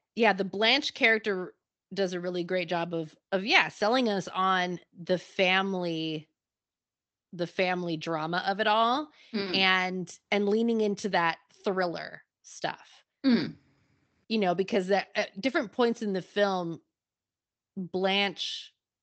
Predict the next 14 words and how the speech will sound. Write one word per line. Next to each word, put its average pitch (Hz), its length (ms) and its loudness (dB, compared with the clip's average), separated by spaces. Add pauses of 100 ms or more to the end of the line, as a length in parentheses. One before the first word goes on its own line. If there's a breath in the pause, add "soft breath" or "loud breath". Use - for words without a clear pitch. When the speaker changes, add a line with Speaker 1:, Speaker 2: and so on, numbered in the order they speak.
(840)
Speaker 1:
goes 220 400 2
to - 80 -8
kind 214 280 0
of 196 100 0
speak - 400 -6
up. 196 300 4
She - 160 -4
has 180 200 0
something 196 400 -2
to 170 80 -2
say 156 580 -2 (420)
Speaker 2:
Mm. 160 300 2
Speaker 1:
to 170 80 -8
Jane, 156 520 -4